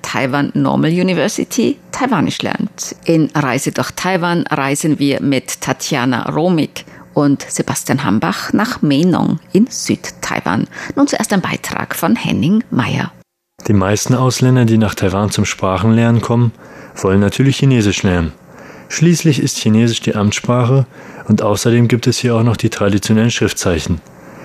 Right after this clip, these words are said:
Speaker 2: Es gibt jedoch auch die Möglichkeit, Taiwanisch zu lernen. Und auch wenn die Sprache lange keinen leichten Stand hatte, da die Kuomintang Taiwanisch mit Chinesisch verdrängen wollte,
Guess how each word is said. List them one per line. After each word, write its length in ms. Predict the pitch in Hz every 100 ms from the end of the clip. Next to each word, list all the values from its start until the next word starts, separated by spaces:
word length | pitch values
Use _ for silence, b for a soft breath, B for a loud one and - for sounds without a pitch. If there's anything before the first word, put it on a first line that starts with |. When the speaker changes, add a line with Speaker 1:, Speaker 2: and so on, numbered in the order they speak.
| B B -
Speaker 2:
Es 160 | -
gibt 180 | - 101
jedoch 240 | 123 120 113
auch 220 | 117 113
die 100 | 117
Möglichkeit, 560 | 104 107 120 - 131
Taiwanisch 480 | 123 139 127 107 92
zu 140 | - 98
lernen. 340 | 92 90 82 - - - -
Und 160 | 110 120
auch 160 | 110
wenn 160 | 104 113
die 100 | 127
Sprache 580 | - 110 107 104 123 120
lange 300 | 107 107 101
keinen 300 | - 95 98
leichten 300 | 101 - 95
Stand 360 | - 98 90
hatte, 360 | 117 110 127 120 B B B B -
da 100 | 104
die 140 | 104
Kuomintang 600 | 98 104 101 98 98 101
Taiwanisch 520 | 92 98 90 95 104 -
mit 120 | 95
Chinesisch 360 | - 101 95
verdrängen 380 | - 95 92 98
wollte, 380 | 104 110 - 123